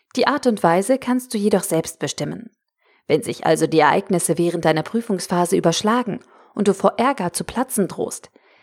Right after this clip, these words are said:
nimm dir einen Moment, suche dir ein zurückgezogenes Plätzchen und lass alles raus. Damit meine ich nicht, dass du hulkmäßig deine Wohnung verwüsten und dein Fahrrad zertrümmern solltest. Lass deine Aggressionen beim Sport,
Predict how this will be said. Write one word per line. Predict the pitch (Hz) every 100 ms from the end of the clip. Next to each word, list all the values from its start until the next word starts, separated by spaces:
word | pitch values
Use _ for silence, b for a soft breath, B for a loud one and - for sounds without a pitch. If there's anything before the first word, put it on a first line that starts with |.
| b
nimm | 190 254
dir | 294 -
einen | 240 214
Moment, | 185 160 160 220 - - _
suche | - 165 170
dir | 156 156
ein | 151
zurückgezogenes | - 175 - 175 185 170 165
Plätzchen | - 165 160 - 208 277 b b b
und | 233 226
lass | 214 214 - 277
alles | 285 214 -
raus. | 151 143 - - _ _ _ _ _ b b b b -
Damit | 247 -
meine | 240 262 240
ich | - -
nicht, | 196 196
dass | - -
du | 165 -
hulkmäßig | 175 196 185 160 156 180 -
deine | - -
Wohnung | 165 208 180
verwüsten | - 151 175 160 - 156 147
und | -
dein | - -
Fahrrad | - 170 196 147
zertrümmern | - 160 175 160 160
solltest. | 160 151 160 - - - _ _ _ b b b b b
Lass | 233 262 -
deine | 254 220
Aggressionen | 196 185 - 185 202 180
beim | 160 156
Sport, | - 175 170 214 -